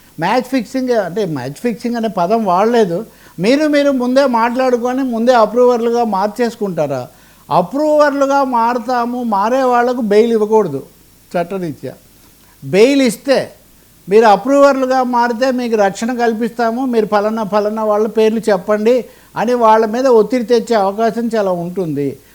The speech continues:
కాబట్టి ఈ పలానా సెక్షన్ ప్రకారం మేము బెయిల్ నిరాకరిస్తున్నామని ఏసీబీ కోర్టు స్పష్టంగా చెప్పడమే కాకుండా,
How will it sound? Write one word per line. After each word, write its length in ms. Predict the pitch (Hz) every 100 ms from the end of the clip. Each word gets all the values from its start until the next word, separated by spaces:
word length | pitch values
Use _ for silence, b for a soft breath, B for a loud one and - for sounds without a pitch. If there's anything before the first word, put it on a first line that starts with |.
| b _
కాబట్టి 440 | 196 226 247 240 277
ఈ 240 | 269 240
పలానా 440 | 226 220 220 226 220
సెక్షన్ 480 | 202 190 - 240
ప్రకారం 440 | 233 226 226 247 262
మేము 240 | 240 240
బెయిల్ 360 | 233 190 220 233
నిరాకరిస్తున్నామని 920 | 208 262 269 269 247 240 233 233 269
ఏసీబీ 520 | 233 220 226 269 247
కోర్టు 360 | 220 226 226 254
స్పష్టంగా 520 | - 190 - 240 247
చెప్పడమే 540 | 220 202 226 226 220 208
కాకుండా, 680 | 190 180 202 214 180 185